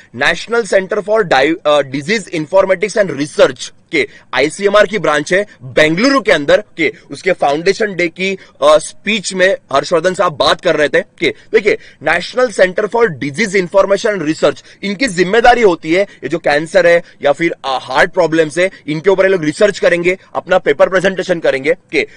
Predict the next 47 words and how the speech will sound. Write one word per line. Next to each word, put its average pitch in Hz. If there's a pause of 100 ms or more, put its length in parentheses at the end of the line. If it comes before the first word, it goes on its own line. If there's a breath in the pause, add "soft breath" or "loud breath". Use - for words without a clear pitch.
(220 soft breath)
बार-बार 214
ये 233
लोग 233
communicate 208
नहीं 202
कर 190
पाते, 160 (160 loud breath)
इसलिए 196
telemedicine 254
का 262
यूज़ 208
किया 175
जाए, 156 (180 loud breath)
ऐसा 139
हमारे 170
हर्षवर्धन 156
साहब 139
ने 151
कहा। 156 (220 loud breath)
एक 175
और 202
point 180
यहाँ 165
पे 180
ध्यान 156
रखना, 165
यहाँ 190
पे 190
जो 185
bold 147
letters 185
में 202
आपको 196
दिख 175
रहा 226
है - (180 soft breath)
कि 160
इसका 160
headquarter 165
कहाँ 180
पे -
है? 240 (180 soft breath)
बेंगलुरु। 175 (200 soft breath)
याद 147
रखना, 120 (180)
याद 180
रखना, 208